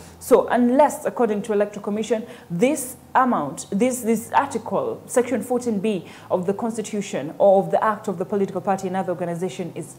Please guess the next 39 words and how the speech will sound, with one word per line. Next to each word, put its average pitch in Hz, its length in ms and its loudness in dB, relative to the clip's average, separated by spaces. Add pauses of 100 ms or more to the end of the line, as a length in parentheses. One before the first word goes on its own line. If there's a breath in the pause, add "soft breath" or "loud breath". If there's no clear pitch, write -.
changed, 226 400 -4 (240 loud breath)
there 196 140 8
is 190 160 4
nothing 196 600 2
absolutely 175 640 -2 (280 loud breath)
that 165 280 0
he 190 120 -6
can 170 220 -6
do. 165 180 -4 (200 loud breath)
Let's 494 160 0
look 571 100 2
at 466 60 8
the 359 60 0
political 254 340 2
parties - 400 -8 (160)
that 196 200 6
we 202 120 4
have 196 360 2
in 185 120 -2
our 170 160 0
country, 170 460 -8 (120)
Uganda, 151 460 -2 (280 loud breath)
the 202 80 2
list 220 240 2
of 220 120 -2
political 175 320 -4
parties 151 460 -8
that 147 200 -8
we 170 80 -8
have 147 320 -4
in 156 100 -4
our 156 120 -2
country, 147 420 -12
Uganda. 160 500 -2 (500 loud breath)
Now, 196 360 2 (360 loud breath)
when 240 180 8
we 254 80 4
look 349 260 2
at 330 320 2